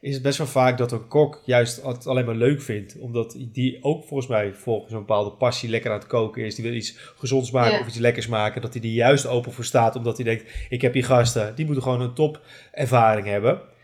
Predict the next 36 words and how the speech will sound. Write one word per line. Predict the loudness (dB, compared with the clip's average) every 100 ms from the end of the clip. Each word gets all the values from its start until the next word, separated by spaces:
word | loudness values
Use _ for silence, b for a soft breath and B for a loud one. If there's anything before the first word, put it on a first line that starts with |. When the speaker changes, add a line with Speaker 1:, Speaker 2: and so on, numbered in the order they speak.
| b
Speaker 1:
En | 0
dat | 0
vaak | 4 6 6 6
volgens | 0 -4
mij | 0
een | 2
beetje | 2 0 -2
die | -4 0
middleman | 4 4 6 6 6
of | 4
een | 0
serveerster | -4 0 6 8 6 4 2
of | 2 -2
een |
serveerder | -6 0 2 2 2
die | 2
er |
eigenlijk | 2 2
helemaal | -4 -4
geen | -6 -4 -2
zin |
in | 0
heeft | 2 2 0
of | -2
whatever. | 2 2 0 0 2 4
Dat | 2
die | -2
denkt, | -2 0
"Oké, | 2 2 0 0
eh, | 2 2 -2 -6 b b
ik, | -12 -2
eh, | 0
geloof | 2 4 4
het | 2
wel." | 0 2 2 -2 b b b
Terwijl, | _ -2 2 2 0